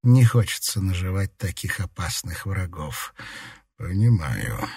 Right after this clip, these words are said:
И тут в дело должны вступить мы», — закончил за неё Стрелец. «Именно так, господа», — с серьёзным видом произнесла женщина. «Этот город сильно пострадал после вторжения горгонидов.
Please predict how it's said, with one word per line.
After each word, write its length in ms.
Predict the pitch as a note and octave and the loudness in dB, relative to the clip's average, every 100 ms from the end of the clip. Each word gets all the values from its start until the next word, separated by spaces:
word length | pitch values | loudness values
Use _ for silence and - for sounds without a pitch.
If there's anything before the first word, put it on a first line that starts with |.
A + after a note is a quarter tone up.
| - _ _ - | -18 _ _ -6
И 140 | G2+ | -4
тут 300 | - A#2 D#3+ | 0 2 2
в 160 | D3+ B2 | 2 2
дело 340 | G2+ C3 C3+ | 4 4 4
должны 480 | A#2 A2 G2+ G2 G#2+ | 6 6 4 4 4
вступить 640 | - - G2+ - G#2+ - | 2 0 0 2 0 4
мы», — 260 | A2 D#3 G#3+ - - - - | 4 4 0 -10 -20 -12 0
закончил 640 | G2+ F2+ F2 E2 - E2+ | 0 0 -2 -4 -4 -4
за 160 | E2 E2+ | -6 -6
неё 200 | D#2+ D2+ | -6 -6
Стрелец. 760 | - - D2+ D#2 - - - - - - | -8 -8 -8 -8 -6 -6 -6 -8 -12 0
«Именно 380 | G#2 G2 G2+ G#2 | 4 6 4 4
так, 260 | A#2+ A#2 | 6 6
господа», — 640 | F#2 F2+ - F2+ E2 F2+ - - - | 4 -2 -4 -4 -2 -4 -4 -12 -8
с 80 | - | -4
серьёзным 720 | - F2 D#2+ D#2+ D2+ D#2+ D#2+ | -4 -2 -4 -4 -4 -4 -4
видом 320 | E2+ G2+ F2 | -2 -4 -4
произнесла 640 | - D#2 D#2 D#2+ - D#2 D#2 | -6 -6 -6 -6 -6 -6 -6
женщина. 560 | D2 C#2 - - E2+ - - - - | -8 -6 -6 -6 -12 -12 -10 -10 2
«Этот 300 | C3+ B2 B2 | 4 6 6
город 300 | C3 C3 B2 | 6 6 4
сильно 440 | - C#3+ C3+ B2+ | 2 2 6 6
пострадал 680 | A#2+ A2+ - A2+ G#2+ B2+ A#2+ | 6 4 4 2 4 4 2
после 340 | - F#2+ F2+ F2 | 0 -4 -6 -6
вторжения 600 | - F2+ F2 F2 F2 F2+ | -6 -4 -2 -2 -2 -2
горгонидов. 840 | F2+ F2 F2+ G2 E2 D2+ - | -2 -4 -2 0 -2 -6 -12